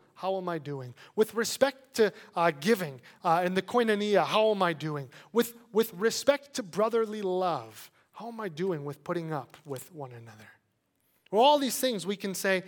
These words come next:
"How am I doing?" We can evaluate. But we can also look at these things and say, "You know what? If these are expressions of genuine love,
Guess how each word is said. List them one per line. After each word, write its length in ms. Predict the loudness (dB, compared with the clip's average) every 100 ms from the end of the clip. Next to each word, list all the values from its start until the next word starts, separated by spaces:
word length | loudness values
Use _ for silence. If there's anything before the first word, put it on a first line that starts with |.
| -10 -2
"How 200 | 0 2
am 100 | 2
I 80 |
doing?" 420 | 0 -2 -4 -4 -6 -14 _
We 60 | -14
can 160 | -8
evaluate. 640 | -4 -4 -4 -8 -12 -16 -18 -20 -2
But 160 | 2 4
we 80 | 4
can 140 | 4
also 260 | 4 4 4
look 180 | 4
at 140 | 2 0
these 160 | -6
things 320 | -4 -4 -4 -6
and 140 | -4
say, 300 | 2 4 2 -4 -16 -4
"You 100 | 0
know 120 | 2
what? 360 | 4 2 2 -6
If 120 | -4
these 220 | 0 0
are 80 | 0
expressions 640 | -4 -6 0 0 0 -4 -4
of 140 | -4
genuine 540 | -2 -2 -2 -6 -6 -2
love, 420 | 0 2 0